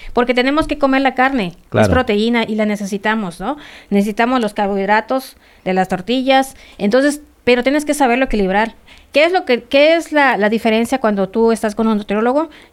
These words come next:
Speaker 1: Las cantidades. O sea,
Speaker 2: Ok.
Speaker 1: no es lo mismo que te eches diez, veinte tacos a que, o sea,
Speaker 2: Realmente
Speaker 1: ¿qué es
Speaker 2: comas
Speaker 1: lo
Speaker 2: lo
Speaker 1: que
Speaker 2: que
Speaker 1: tú neces-,
Speaker 2: necesitas, ¿no?
Speaker 1: Exactamente, ¿no?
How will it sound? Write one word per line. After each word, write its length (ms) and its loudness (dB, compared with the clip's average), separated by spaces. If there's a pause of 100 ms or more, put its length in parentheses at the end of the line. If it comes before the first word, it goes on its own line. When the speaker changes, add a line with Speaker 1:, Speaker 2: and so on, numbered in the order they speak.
Speaker 1:
Las 180 -4
cantidades. 680 -4 (240)
O 80 -6
sea, 440 0
Speaker 2:
Ok. 40 -8
Speaker 1:
no 120 2
es 80 0
lo 80 4
mismo 260 2
que 80 -2
te 140 0
eches 200 2
diez, 400 0
veinte 380 -2
tacos 420 0
a 120 0
que, 100 -6 (260)
o 60 -10
sea, 240 0
Speaker 2:
Realmente 320 2
Speaker 1:
¿qué 100 6
es 40 6
Speaker 2:
comas 140 4
Speaker 1:
lo 60 2
Speaker 2:
lo 60 4
Speaker 1:
que 60 2
Speaker 2:
que 80 2
Speaker 1:
tú 60 2
neces-, 20 4
Speaker 2:
necesitas, 580 0
¿no? 40 2
Speaker 1:
Exactamente, 760 -2
¿no? 240 -2